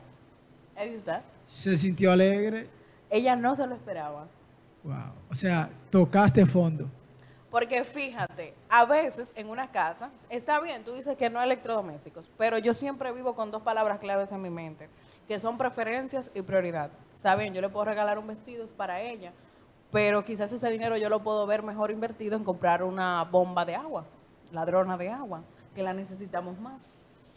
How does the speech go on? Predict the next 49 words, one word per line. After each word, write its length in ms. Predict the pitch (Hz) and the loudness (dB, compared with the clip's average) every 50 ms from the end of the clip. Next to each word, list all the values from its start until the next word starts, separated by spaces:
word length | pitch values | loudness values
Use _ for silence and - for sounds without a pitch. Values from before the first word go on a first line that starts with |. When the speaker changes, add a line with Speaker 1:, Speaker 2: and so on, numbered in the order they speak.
| - - - - - | -20 -20 -20 -18 -2
Speaker 1:
Y 80 | 226 214 | 0 0
esa 160 | 220 220 285 | 2 2 2
era 140 | 254 269 269 | 0 0 -2
mi 120 | 269 277 285 | -2 -6 -8
idea, 360 | 302 226 196 180 175 180 180 | -8 -6 -4 -4 -4 -2 0
pero 220 | 196 190 190 190 | 0 2 4 4
alguien 340 | 185 190 202 214 226 247 254 | 4 2 2 -2 -8 -10 -10
se 80 | 269 240 | -10 -8
me 80 | 233 | -8
adelantó 480 | 233 220 226 226 226 240 226 - 262 262 | -8 -8 -8 -8 -10 -12 -12 -12 -12 -14
y 40 | 262 | -12
se 160 | - 262 233 | -12 -12 -10
la 100 | 233 240 | -10 -10
regaló. 420 | 247 262 254 285 311 254 170 165 165 - - - - - - - - - - - - | -10 -10 -10 -10 -10 -8 -10 -10 -12 -14 -20 -20 -20 -20 -20 -20 -20 -20 -20 -12 -10
Entonces 300 | 202 202 202 247 220 220 | -10 -4 4 6 6 8
Speaker 2:
Pero 120 | 233 240 | 8 8
Speaker 1:
yo 100 | 214 240 | 8 6
Speaker 2:
que 40 | 247 262 | 6 6
Speaker 1:
le 80 | 262 | 6
pregunté, 480 | 254 269 262 269 262 247 - 247 240 240 | 4 2 0 0 -2 -2 -2 -4 -4 -2
"¿Qué 120 | - 233 233 | -4 -8 -8
tú 160 | 233 262 214 | -8 -10 -12
querías 680 | 240 233 233 285 339 415 339 190 165 - - - - - - - - - - - - | -12 -12 -12 -10 -10 -10 -10 -10 -12 -12 -14 -14 -16 -18 -20 -18 -18 -18 -16 -10 -6
de 100 | 220 214 | -4 -2
regalo 320 | 226 226 226 226 226 240 | 0 4 4 6 6 4
de 80 | 240 240 | 4 4
las 160 | 240 247 240 | 2 2 0
madres?". 440 | 233 202 165 165 175 185 202 214 - | 0 -4 -4 -4 -4 -6 -6 -6 0
Y 60 | 240 | 0
ella 160 | 240 262 285 285 | 0 0 0 -4
me 120 | 277 269 | -6 -6
tiró 240 | - 277 269 269 269 | -8 -2 -2 -2 0
como 180 | 269 320 262 262 | 0 -4 -6 -4
una 140 | 262 277 262 | -4 -4 -4
pullita, 800 | 262 285 294 269 294 302 294 285 277 269 269 262 226 254 254 247 | -4 -8 -10 -10 -8 -8 -6 -6 -6 -6 -6 -2 2 4 6 6
un 100 | 240 240 | 4 4
poquito 400 | 254 262 254 254 262 240 247 240 | 0 -4 -4 -4 2 2 2 6
como 300 | 247 254 247 254 247 226 | 6 4 4 4 0 6
cosa, 380 | 269 285 277 269 269 262 240 | 6 6 6 8 6 2 2
como 160 | 240 240 233 233 220 | 2 0 0 -2 -2
que 160 | 226 233 226 | 0 -2 0
no, 240 | 240 262 277 277 262 | 2 2 4 4 4
eso 200 | 262 285 262 233 | 4 2 0 -2
como 300 | 240 240 240 247 262 262 | -2 -2 0 2 0 2
mucho, 580 | 277 277 277 277 269 254 240 208 233 247 262 - - - - - - - - - - | 2 2 4 6 6 6 4 4 0 0 -2 -2 -6 -14 -20 -20 -20 -20 -18 -2 2
pero 180 | 254 254 247 240 | 4 4 4 4
me 120 | 220 208 | 2 0
lo 100 | 196 196 | 0 0
dijo. 420 | 208 269 311 330 226 220 180 180 | 0 0 -2 -2 -4 -6 -12 -12